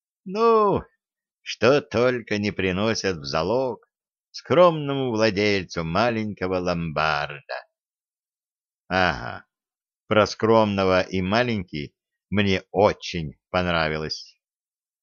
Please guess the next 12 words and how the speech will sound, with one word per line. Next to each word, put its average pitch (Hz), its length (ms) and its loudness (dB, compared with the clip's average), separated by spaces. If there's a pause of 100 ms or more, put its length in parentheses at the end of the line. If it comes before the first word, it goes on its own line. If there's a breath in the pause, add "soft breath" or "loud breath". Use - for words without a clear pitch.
(1000)
Нажимаю 151 520 4
кнопку 117 420 -2
включения. 71 880 -6 (420)
Никакого 156 560 4
эффекта. 104 560 -4 (800)
Перещёлкиваю 120 920 0
в 131 80 -6
другой 127 280 0
режим. 85 480 -2 (580)
Эффект 87 720 -6
тот 151 240 2
же. - 220 -16